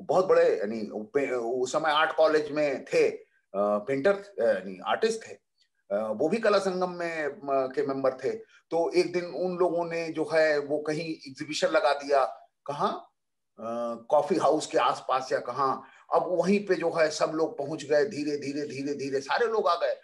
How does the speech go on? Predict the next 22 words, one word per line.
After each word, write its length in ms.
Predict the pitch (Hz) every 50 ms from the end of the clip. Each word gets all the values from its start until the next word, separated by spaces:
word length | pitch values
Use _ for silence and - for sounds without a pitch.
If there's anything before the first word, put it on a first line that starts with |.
| - - - _ _ _ _ _ _ _ _ _ _ _ _ _ _ _ _ _ _ _ _ _ _ _ _ - -
और 180 | 135 120 117 127 123
उसी 480 | 123 127 120 - 147 139 135 - 175
में 180 | 165 160 160 156
जो 120 | 147 151
है 240 | 151 151 143 139 139
फिर 200 | 139 139 147 147 135 139 135 131 127 120 117 98 123 127 123 - 113
बाबा 320 | - 131 127 131 143 147
जो 160 | 135 135 135
है 180 | 131 139 135 135
अपनी 280 | 127 127 - 143 139
कविता 320 | - 139 135 135 135 135 123
पढ़ 220 | - - 127 120
दिए, 480 | 117 107 117 120 123 127 123 120 120 117
रेणु 480 | 107 98 - 110 117 127 131 131 131
जी 160 | 127 117 123 123
अपनी 280 | 120 - - 131 127
कविता 300 | 127 127 117 113 104 127
पढ़ 240 | 120 - - 110 107
दिए, 260 | - - 233 233 -
तब 340 | - - - - - - - _
चलता 260 | - 214 226 220 226
रहा। 340 | 226 208 160 143 - - _